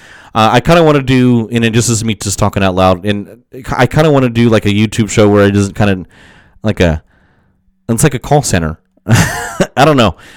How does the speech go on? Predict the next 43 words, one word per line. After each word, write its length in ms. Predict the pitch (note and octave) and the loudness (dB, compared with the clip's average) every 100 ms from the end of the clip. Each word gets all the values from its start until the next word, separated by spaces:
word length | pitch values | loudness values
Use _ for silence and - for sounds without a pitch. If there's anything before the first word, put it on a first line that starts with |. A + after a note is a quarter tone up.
| - - | -16 0
uh, 300 | A2 G#2+ G#2+ | 2 2 2
like 120 | A#2 | 0
a 100 | A#2 | 0
call 260 | F#2+ D#3 D3+ | 0 0 2
center 220 | C#3 A#2+ | 0 0
sketch 260 | - G#2 | 0 -2
show. 320 | - F2+ E2 - _ _ | 0 0 0 -4 _ _
Uh, 440 | F#2+ F#2+ G2 G2 F#2+ | 0 2 4 2 2
I 100 | G#2+ | 2
know 100 | B2 | 4
that's 180 | B2 - | 2 0
too 160 | B2 | -2
ge-, 220 | A2 A2 G#2 | -2 -2 -2
like, 220 | G2+ G#2 | -2 -4
very, 520 | G#2 A2 A#2 G#2 F2 _ | -2 0 2 -2 -6 _
very 640 | F#2+ G2+ G#2 G#2 G#2 G2+ F#2 | -4 0 2 2 0 -2 -4
specific. 760 | - G2 - A#2+ G#3 G#3 - - _ _ _ | -4 -6 -2 0 0 -4 -10 -20 _ _ _
Um, 320 | G2 F#2+ F#2+ F#2+ | -2 -2 -2 -2
so 140 | G#2 | 0
I 60 | A2 | 0
don't 80 | |
know 100 | A2 | 0
how 180 | G2 G#2+ | 0 0
long 240 | G#2 G#2 G#2+ | 0 0 0
that 120 | G2 | -4
can 160 | F2+ | -6
run. 320 | F2 F#2 D3+ - _ _ - | -2 -2 -2 -8 _ _ -10
Uh, 180 | G2 G2 | -2 0
but 100 | G2 | 2
I 40 | C3+ | 4
do 120 | G#3+ | 4
wanna 140 | A3 | 4
start 180 | D#3 D3 | 2 0
a 40 | A#2 | 0
comedy 340 | G#2 G2 G2+ | 0 0 0
show. 300 | - E3+ A#3 | 2 0 2
Uh, 260 | G#3 G3+ G3+ | 0 0 0
I 40 | |
think 160 | - D4+ | -2 -8
I'm 240 | D4+ C#4+ | -8 -4
kinda 180 | D4+ D4+ | -2 -4
funny. 380 | - E4 C4+ - _ - _ _ | 0 0 0 -4 _ -20 _ _
Um, 420 | A#2+ B2 A#2 G2+ | 0 2 0 -4